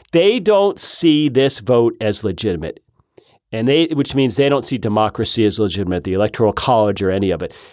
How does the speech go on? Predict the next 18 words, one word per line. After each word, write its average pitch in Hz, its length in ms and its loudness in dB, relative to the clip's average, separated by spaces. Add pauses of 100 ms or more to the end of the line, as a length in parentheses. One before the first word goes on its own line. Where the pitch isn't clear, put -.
And 143 140 2
that 180 160 0
doesn't 233 320 0
matter 165 320 2
who 170 180 0
got 156 240 0
three 139 280 0
million 123 300 4
more 107 240 2
votes. 95 360 -2
Even 220 200 0
if - 120 -2
Trump - 300 0
had - 100 -4
won 127 240 0
by 107 140 0
ten 120 360 0
million, 92 460 2